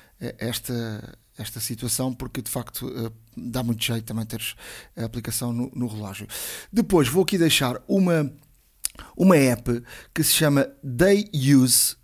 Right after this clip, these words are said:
ponto com. Portanto, isto é um, um site, mas tem uma app, eh, própria, que, eh,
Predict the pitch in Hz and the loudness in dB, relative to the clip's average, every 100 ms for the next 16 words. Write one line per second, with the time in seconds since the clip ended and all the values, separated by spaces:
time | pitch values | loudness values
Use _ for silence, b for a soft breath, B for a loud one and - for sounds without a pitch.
0 | _ _ _ - 143 - 131 113 120 - | _ _ _ 2 2 2 0 2 -2 -4
1 | - 117 110 - - 180 170 131 151 139 | -4 -4 -4 -4 0 2 2 2 0 2
2 | - 147 127 117 127 - - 135 131 127 | 6 4 4 -2 -4 -2 0 4 4 2
3 | - 117 117 B B - 120 113 127 113 | 0 -4 -6 B B -8 -2 2 2 0
4 | 113 120 B B B B B B - 220 | -6 -6 B B B B B B 0 6
5 | 233 226 - - 170 165 165 156 151 | 6 6 2 2 4 6 6 4 2